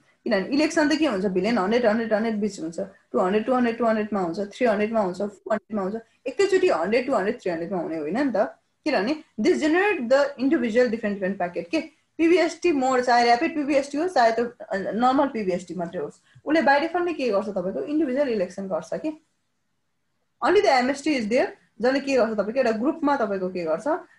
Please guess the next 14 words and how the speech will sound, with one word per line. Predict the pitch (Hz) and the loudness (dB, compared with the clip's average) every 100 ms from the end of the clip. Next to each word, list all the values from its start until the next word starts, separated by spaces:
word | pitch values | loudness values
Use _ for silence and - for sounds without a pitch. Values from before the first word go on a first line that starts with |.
| _ | _
Multiple | 220 269 330 320 269 | -2 0 0 0 -2
स्प्यानिङ | - 220 220 | -2 -2 -2
ट्रीमा | 214 214 190 | -4 -4 -2
मात्रै | 185 185 254 | -4 -2 -4
एकैचोटि | 214 247 240 220 | -2 -4 -4 -4
ग्रुपमा | 202 196 175 | -6 -6 -6
के | 185 151 | -8 -6
गर्छ? | 151 - 302 - _ _ _ - | -6 -6 -8 -8 _ _ _ -6
यो | 185 | -2
इलेक्सन | 190 185 185 160 | 0 -2 -4 -8
गर्छ | 147 - | -8 -10
कि। | 175 233 - _ _ _ _ _ _ _ _ _ _ | -14 -14 -18 _ _ _ _ _ _ _ _ _ _
बुझ्नुभयो | 214 226 269 | -4 0 2
अब? | 233 285 - | 2 2 -4